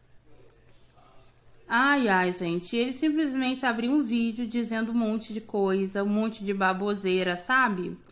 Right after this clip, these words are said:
O cara faz a merda e se acha o último biscoito do pacote.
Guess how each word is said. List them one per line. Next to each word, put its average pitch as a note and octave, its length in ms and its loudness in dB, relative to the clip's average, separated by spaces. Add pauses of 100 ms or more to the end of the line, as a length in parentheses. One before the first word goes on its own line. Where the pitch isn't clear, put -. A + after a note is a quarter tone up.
(340)
O G3+ 120 -4
cara G3+ 360 6
faz F3+ 440 4
a G#3+ 80 0
merda G#3+ 500 2
e A#3 140 -2
se A#3 180 -4
acha F#3+ 460 2
o A#3+ 80 -2
último A3 420 0
biscoito G#3 500 -2
do F#3+ 60 -8
pacote. - 720 -8